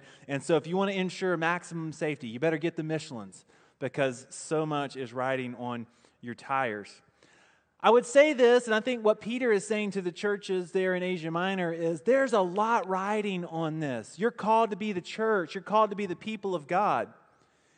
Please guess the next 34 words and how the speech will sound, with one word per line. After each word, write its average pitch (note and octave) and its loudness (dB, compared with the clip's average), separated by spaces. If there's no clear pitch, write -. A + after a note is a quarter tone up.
And F#3 0
there's A3 2
a G3 2
lot F3+ 2
riding D#3+ 2
on C#3 -4
this. B2+ -6
Remember, B3 2
Peter A#3 4
is F#3 4
at F3+ 0
the E3 -2
focal G3 2
point F3 -2
of C#3+ -8
the D3+ -6
day D#3 2
of D3+ 0
Pentecost. C3+ -8
Acts E3 -2
chapter E3 0
t-, E3+ -10
uh, C#3 2
one E3 0
and D#3 -4
two E3+ -2
tells D#3 -2
us D#3 -12
that C#3 -10
Jesus E3+ -8
got D#3+ -2
the D#3+ -10
disciples E3 -4
together D#3 -2